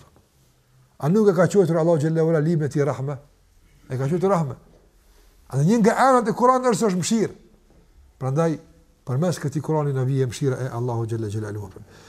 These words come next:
Gjithashtu, Allahu xhallahu ala na ka mundësuar që ta fitojmë mëshirën e Allahu xhallahu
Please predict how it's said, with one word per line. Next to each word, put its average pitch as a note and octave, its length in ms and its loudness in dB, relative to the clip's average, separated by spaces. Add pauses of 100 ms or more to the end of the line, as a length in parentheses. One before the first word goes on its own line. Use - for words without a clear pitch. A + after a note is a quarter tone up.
(180)
Gjithashtu, F3+ 340 6 (1800)
Allahu E3+ 220 6
xhallahu E3 420 4
ala E3 240 0 (1400)
na C3+ 120 0
ka D#3+ 100 2
mundësuar D#3 460 2
që D#3 220 0 (2750)
ta C#3 100 -2
fitojmë C#3+ 520 0
mëshirën D#3 260 2
e D3 60 0
Allahu C#3 180 0
xhallahu C3+ 320 0